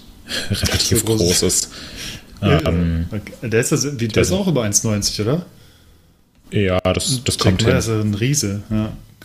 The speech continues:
Speaker 1: Ja.
Speaker 2: Krass. Okay, das ist
Speaker 1: Ja.
Speaker 2: kurz.
Speaker 1: Oder auch mal, äh, ich hab mal einen, ähm, Hannes, da waren wir zusammen in, in Whistler bei der E W S, ähm,
Speaker 2: Mhm.
Speaker 1: hab ich einen Bike-Check vom Rad von Jesse Melamed gemacht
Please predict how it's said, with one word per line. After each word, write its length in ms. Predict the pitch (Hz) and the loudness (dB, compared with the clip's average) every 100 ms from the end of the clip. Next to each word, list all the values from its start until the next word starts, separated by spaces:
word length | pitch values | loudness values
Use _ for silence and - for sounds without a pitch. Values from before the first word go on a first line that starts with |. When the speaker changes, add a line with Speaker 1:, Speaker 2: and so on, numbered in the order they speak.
| - | -6
Speaker 1:
Ja. 180 | 107 101 | 0 2
Speaker 2:
Krass. 320 | 101 - - - - | 2 0 -4 -8 -6
Okay, 320 | 117 110 110 | -4 0 0
das 140 | 104 127 | 0 0
ist 140 | - | -2
Speaker 1:
Ja. 60 | 85 | 2
Speaker 2:
kurz. 340 | 80 - - - - - - - | 2 2 -2 -8 -20 -20 -20 -4
Speaker 1:
Oder 180 | - 85 | 0 2
auch 120 | 80 | 2
mal, 180 | 101 87 | 2 2
äh, 260 | 82 80 82 | 0 0 0
ich 100 | 85 | 0
hab 100 | 92 | 0
mal 100 | 90 | 2
einen, 200 | 87 87 - - - - | 2 0 -4 -14 -10 -2
ähm, 540 | 95 85 82 80 87 90 - - - - - | 0 2 2 2 0 -2 -10 -20 -10 -8 0
Hannes, 240 | 92 92 | 0 2
da 100 | 95 | 2
waren 160 | 90 85 | 2 0
wir 100 | 90 | 0
zusammen 400 | 98 90 92 90 | 0 2 2 0
in, 340 | 82 85 87 | 0 0 0
in 120 | 92 87 | 0 2
Whistler 300 | 92 - 95 | 2 2 2
bei 100 | 87 | 2
der 100 | 82 | 2
E 140 | 85 | 2
W 100 | 82 | 2
S, 220 | 85 - - - - - - | 0 -2 -8 -18 -18 -20 -4
ähm, 160 | 95 85 | 0 2
Speaker 2:
Mhm. 420 | 80 80 80 90 - - - - 92 | 2 2 0 -4 -8 -20 -8 -4 -2
Speaker 1:
hab 80 | |
ich 80 | 82 | 0
einen 100 | 95 | 0
Bike-Check 380 | 87 87 - 95 | 2 0 0 0
vom 180 | - 92 | 2 2
Rad 200 | 87 87 | 2 0
von 240 | 95 87 | 0 2
Jesse 260 | 87 90 101 | 2 2 2
Melamed 440 | 87 101 104 98 | 2 2 0 0
gemacht 400 | 107 101 - - | 0 0 -2 -6